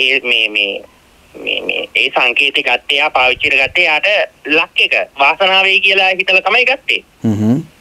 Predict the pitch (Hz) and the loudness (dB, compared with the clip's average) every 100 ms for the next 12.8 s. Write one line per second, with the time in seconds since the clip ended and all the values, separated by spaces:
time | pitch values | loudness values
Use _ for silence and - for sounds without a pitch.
0 | - - - - - - - - - - | -20 -20 -20 -20 -20 -20 -20 -20 -20 -20
1 | - - 185 170 147 156 131 139 - 151 | -8 -2 2 2 2 2 2 2 2 2
2 | 147 147 156 160 185 151 - 123 143 139 | 2 0 0 0 2 0 0 0 0 0
3 | 143 143 - 160 165 185 196 - 247 262 | -2 -2 0 0 2 0 -2 -4 0 0
4 | 151 147 220 110 - _ _ _ - 92 | 2 0 0 -4 -6 _ _ _ -10 -4
5 | 151 196 - - _ _ _ - - - | -2 -2 -6 -18 _ _ _ -20 -20 -20
6 | - - - - 117 127 120 104 - - | -20 -20 -14 -6 -2 0 0 -2 -4 -14
7 | - - 120 131 135 131 147 156 135 120 | -6 0 2 4 2 0 -2 0 0 0
8 | 120 127 139 170 175 175 165 160 180 196 | 0 -2 -2 0 2 2 0 0 2 2
9 | 160 113 107 - _ _ - - 92 - | 2 0 0 -4 _ _ -12 -8 -8 -8
10 | - - - 127 135 156 160 - _ _ | -20 -10 -4 -2 0 0 0 -4 _ _
11 | _ _ 117 101 80 135 180 - 131 135 | _ _ 2 2 0 0 0 0 0 0
12 | 143 175 - 185 190 208 190 196 | 0 -2 0 0 2 2 0 2